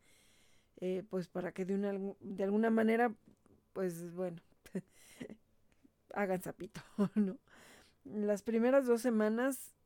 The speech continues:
deben de comer cada dos horas, incluso aunque sea noche. Y ya de ahí, ya se puede ir espaciando el tiempo a cuatro horas y así sucevi-, sucesivamente hasta que ya agarren sus horarios de comida.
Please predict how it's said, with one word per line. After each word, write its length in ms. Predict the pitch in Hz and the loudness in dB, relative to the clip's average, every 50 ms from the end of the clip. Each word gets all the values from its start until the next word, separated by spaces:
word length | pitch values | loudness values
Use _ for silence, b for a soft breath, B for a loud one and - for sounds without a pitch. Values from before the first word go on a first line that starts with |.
| _ _ _ | _ _ _
deben 380 | 196 185 196 196 196 208 208 196 | -6 -4 -2 -2 0 0 0 0
de 100 | 202 190 | 0 -2
comer 420 | - 185 185 185 190 190 202 190 | -2 -4 -2 -2 -2 -4 -6 -6
cada 380 | - - 196 202 196 196 202 196 | -6 -4 -2 -2 0 0 -2 -2
dos 260 | 190 175 170 - - | -4 -8 -12 -10 -8
horas, 340 | 196 202 185 175 - - - _ _ _ _ _ _ _ _ _ | -8 -6 -6 -8 -12 -16 -18 _ _ _ _ _ _ _ _ _
incluso 760 | 202 208 214 214 202 - 214 214 220 214 - 247 247 262 254 | 0 2 2 2 0 0 0 0 0 0 2 2 2 2 2
aunque 260 | 226 180 - 156 165 | 0 -2 -8 -12 -14
sea 180 | - - 170 196 | -14 -14 -14 -12
noche. 380 | 247 269 311 320 - - - _ _ _ _ b b b b b b b b b b b b b b _ _ | -12 -12 -12 -14 -16 -18 -20 _ _ _ _ b b b b b b b b b b b b b b _ _
Y 160 | 208 208 196 | -4 -2 2
ya 200 | 190 220 220 226 | 4 6 6 8
de 120 | 233 240 | 8 8
ahí, 340 | 240 247 247 233 254 285 277 - _ _ _ _ _ _ _ - | 8 8 6 4 0 -2 -4 -8 _ _ _ _ _ _ _ -12
ya 240 | 180 175 190 185 185 | -8 -6 -4 -4 -4
se 140 | 185 - 196 | -4 -6 -8
puede 360 | - - 196 196 190 196 196 190 | -4 -2 0 2 4 4 4 4
ir 180 | 190 190 185 | 2 0 0
espaciando 580 | 190 180 - - 180 175 - - 185 185 185 190 | -2 -4 -4 -8 -10 -8 -6 -4 -4 -2 -2 -4
el 100 | 185 - | -4 -4
tiempo 460 | - 196 196 196 190 - 208 214 - b b b b b b b b _ | -2 -2 -2 0 0 0 0 0 -2 b b b b b b b b _
a 160 | - 180 185 180 | -6 -6 -6 -4
cuatro 460 | - - 196 190 - - 202 202 202 | -2 -2 -2 0 0 0 0 2 2
horas 340 | 196 196 208 240 247 - - - | 2 2 0 0 -2 -4 -8 -10
y 200 | 202 190 185 185 | -6 -4 -2 -2
así 300 | 185 180 - - 202 190 | -2 -2 -2 -4 -4 -4
sucevi-, 540 | 190 202 190 - - 185 185 185 185 185 - - 196 - | -4 -6 -8 -6 -6 -4 -4 -4 -6 -6 -8 -14 -20 -20
sucesivamente 840 | - - 185 180 - 190 180 - 214 214 220 214 220 220 202 226 | -10 -8 -8 -6 -4 -6 -2 0 2 2 4 4 2 2 0 0
hasta 160 | 220 - 247 | -2 -4 -8
que 160 | - - 160 | -10 -10 -8
ya 160 | 151 185 180 180 | -6 -6 -6 -4
agarren 360 | 202 208 196 175 185 185 175 | -6 -8 -10 -8 -10 -10 -10
sus 320 | - 175 170 - - b b b b b b b b b _ | -12 -14 -14 -14 -16 b b b b b b b b b _
horarios 540 | 180 190 196 196 196 190 196 202 196 185 | -2 0 2 2 2 2 4 2 2 2
de 100 | 180 185 | -2 -6
comida. 500 | - - 190 185 190 214 214 208 196 185 | -6 -4 -4 -2 0 0 0 0 -2 -4